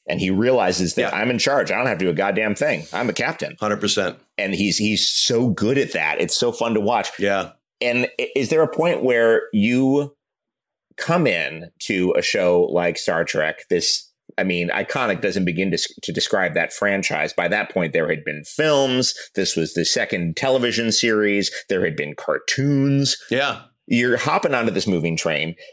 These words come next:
Speaker 1: Um, you're terrified, but the good news is your character is really freaked out.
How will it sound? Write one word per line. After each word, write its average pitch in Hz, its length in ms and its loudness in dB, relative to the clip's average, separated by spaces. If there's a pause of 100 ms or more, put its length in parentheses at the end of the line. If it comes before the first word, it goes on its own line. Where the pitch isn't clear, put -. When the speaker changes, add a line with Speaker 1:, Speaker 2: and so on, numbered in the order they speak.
(160)
Speaker 1:
Um, 92 560 0 (880)
you're 110 220 2
terrified, 120 580 2
but 98 100 2
the 104 60 -2
good 240 240 0
news 147 300 2
is 101 340 2
your 113 140 2
character 104 640 0
is 92 120 0
really 87 220 2
freaked 85 380 -2
out. 60 240 -2